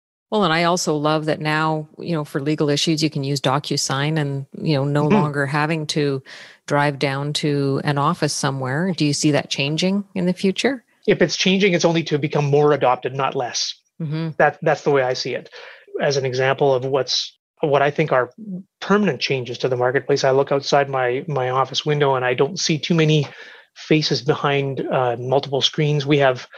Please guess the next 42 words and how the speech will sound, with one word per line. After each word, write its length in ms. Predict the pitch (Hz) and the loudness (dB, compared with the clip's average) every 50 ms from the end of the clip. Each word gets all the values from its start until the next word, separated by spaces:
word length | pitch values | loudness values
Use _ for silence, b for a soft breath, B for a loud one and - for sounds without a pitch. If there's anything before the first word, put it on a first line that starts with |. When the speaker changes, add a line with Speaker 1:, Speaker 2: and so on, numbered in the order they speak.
| B B B B B B | B B B B B B
Speaker 2:
we 80 | 175 156 | 2 4
have, 160 | 156 147 135 | 4 4 2
we 120 | 165 151 139 | -2 -4 -4
developed 380 | 147 143 143 147 165 165 165 | 0 2 4 4 4 2 2
great 180 | - 170 156 151 | 0 2 2 4
offices 380 | 147 151 160 160 156 165 143 | 4 4 2 2 2 0 0
in 80 | 143 139 | 0 -2
twenty 200 | - - 156 151 | -4 -2 -2 0
nineteen, 420 | 147 143 147 147 - 160 160 165 | 0 0 -2 -2 -2 -2 -2 0
and 220 | 156 139 135 - - | 0 0 -2 -2 0
luckily, 640 | 170 160 196 208 - 180 151 147 143 139 135 - _ _ _ - | 2 4 4 4 2 0 0 0 0 -2 -4 -8 _ _ _ -2
uh, 100 | 151 131 123 | -2 -2 -2
despite 400 | 139 147 - - 139 117 - - | -2 -2 0 0 0 0 0 0
covid, 260 | - 147 139 139 135 - _ - | 2 2 2 2 0 -4 _ -2
I 80 | 156 | 0
wouldn't 260 | 139 147 180 170 156 | 0 0 0 0 -2
change 320 | - - 180 170 165 156 - | 0 0 0 0 0 0 0
any 220 | 147 147 175 165 | 2 2 4 4
of 80 | 139 123 | 4 2
it. 180 | 117 123 - | 0 -2 -2
So 80 | - 143 | -2 -2
I 60 | 131 | -2
feel 180 | 123 - 160 143 | 0 0 0 0
pretty 220 | - 147 135 139 | 2 0 0 2
good 160 | 131 156 160 | 2 2 2
about 240 | 160 139 127 120 - | 2 2 0 0 0
that. 240 | - 123 127 139 - B B B B B B B B B B B _ | 0 0 0 0 -2 B B B B B B B B B B B _
Um, 180 | - 127 127 127 | -2 -2 0 2
but 200 | 139 139 143 143 | 2 2 2 2
what, 200 | 143 151 160 - | 2 0 0 2
what, 160 | - 151 139 139 | 0 -2 0 0
what 140 | 139 131 | 0 0
has 240 | 139 143 185 208 196 | 2 2 0 0 -2
changed 400 | - - 170 156 151 139 - - | -2 -4 -4 -2 -2 -4 -4 -4
significantly 760 | - 147 - 147 156 156 - - 147 120 - 127 135 - - | -6 -6 -2 0 0 0 0 -2 -4 -2 -2 -4 -2 -2 -2
is 160 | 139 127 127 | -2 -2 0
the 120 | 123 147 139 | 0 0 0
amount 340 | 131 131 131 135 139 131 | 2 2 2 2 2 0
of 180 | 127 120 113 - - - _ _ _ _ _ | -2 -4 -4 -6 -12 -20 _ _ _ _ _
people 260 | - 170 151 151 147 | -4 -2 -2 0 0
who 140 | - 160 147 | 2 2 4
are, 240 | 143 135 127 123 B | 4 4 2 0 B